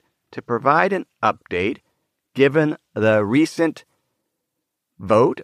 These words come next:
by the British Parliament rejecting the agreed upon Brexit deal. We're gonna look at what happens next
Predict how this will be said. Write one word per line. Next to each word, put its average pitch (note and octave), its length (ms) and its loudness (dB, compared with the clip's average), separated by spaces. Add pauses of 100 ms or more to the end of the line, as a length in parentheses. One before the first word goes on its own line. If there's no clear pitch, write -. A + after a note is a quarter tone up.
by G2+ 440 2
the F#2 100 -2
British G#2 360 -6
Parliament A#2 500 0 (120)
rejecting C3+ 960 -2 (880)
the A2+ 140 0 (340)
agreed A#2+ 440 0
upon A#2 400 0 (120)
Brexit A2 480 -2 (100)
deal. A2 460 0 (160)
We're - 100 -12
gonna D#3+ 160 0
look F#3+ 200 2
at D3 100 0
what F#3 160 0
happens E3 560 -4
next G3 380 -4